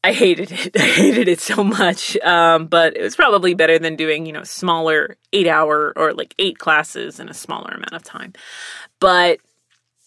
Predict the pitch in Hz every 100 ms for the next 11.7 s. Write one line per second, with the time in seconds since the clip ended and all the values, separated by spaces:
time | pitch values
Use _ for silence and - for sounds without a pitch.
0 | - _ _ _ _ _ _ _ 185 202
1 | 196 196 185 - 190 190 180 - 202 196
2 | 247 254 233 214 208 214 196 175 175 -
3 | - - _ _ 165 - - - 202 185
4 | - 190 160 - - _ - - 190 165
5 | 196 220 208 190 185 170 175 180 147 165
6 | - 185 170 - 185 175 175 165 160 156
7 | 135 - - - 247 - 214 202 208 -
8 | - 226 254 - 240 185 196 - - -
9 | 190 - - 214 190 190 254 240 254 240
10 | - 339 302 262 226 226 202 - - -
11 | - 233 208 185 233 170 151